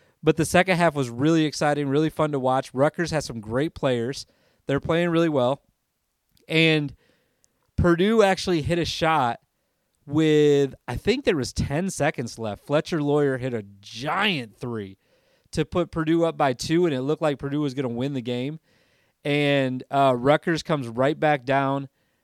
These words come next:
Who was the kid that made this shot? I gotta, I gotta shout him out. Let's look at this article real quick. Cam Spencer, that's what his name was. Uh, Cam Spencer goes off the dribble, creates some space for himself,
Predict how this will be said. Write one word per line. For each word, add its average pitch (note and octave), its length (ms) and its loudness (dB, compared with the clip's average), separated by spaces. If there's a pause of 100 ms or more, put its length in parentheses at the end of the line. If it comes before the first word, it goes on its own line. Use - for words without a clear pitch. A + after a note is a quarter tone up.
(120)
Who A#3+ 200 -6
was B3+ 140 -2
the D3+ 100 -6
kid D#3 220 -6
that B2+ 120 -2
made B2 200 -4
this A2 140 -4
shot? G2+ 280 -4
I A#2+ 60 -4
gotta, B2 300 -6 (160)
I C3 100 -6
gotta B2+ 240 -6
shout A2+ 360 -8
him A2+ 180 -10
out. A#2 220 -14
Let's - 200 -14
look C3 140 -10
at A#2+ 80 -14
this G#2+ 180 -14
article A2 400 -6
real G#2 140 -6
quick. A2 200 -8
Cam F#3 300 0
Spencer, D#3+ 440 -4
that's B2 200 -8
what A#2+ 80 -8
his A2 120 -10
name A2 180 -8
was. G#2+ 240 -12 (640)
Uh, C#3+ 280 6
Cam F3+ 340 0
Spencer F#3 480 0
goes E3 240 4
off D#3+ 180 2
the C#3+ 100 -2
dribble, D3+ 520 2 (300)
creates D#3+ 440 0
some D#3+ 160 -4
space D#3+ 360 -2
for D#3+ 200 0
himself, D3+ 480 -2